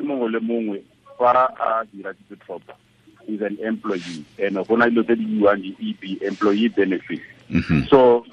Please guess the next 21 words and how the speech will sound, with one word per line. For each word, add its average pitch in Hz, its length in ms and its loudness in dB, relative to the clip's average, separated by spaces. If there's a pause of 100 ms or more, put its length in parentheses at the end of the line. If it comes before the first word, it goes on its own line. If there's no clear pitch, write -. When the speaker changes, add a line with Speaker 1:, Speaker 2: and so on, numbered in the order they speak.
(540)
Speaker 1:
go 131 160 2
starta 143 320 2
ka 147 80 2
P 135 220 -10
S 117 80 -10 (120)
L. 104 220 -10
P 160 160 -6
S 156 80 -6 (100)
L 151 220 -4
e 139 60 -10
na 131 100 0
le 120 240 -4
standard 117 360 -2 (120)
insurance, 98 560 -6 (380)
gore 95 420 -2
he 113 160 2
motshameki 110 720 0
a 101 80 4
gobala, 92 500 0
ya 90 120 0
nna 101 260 -2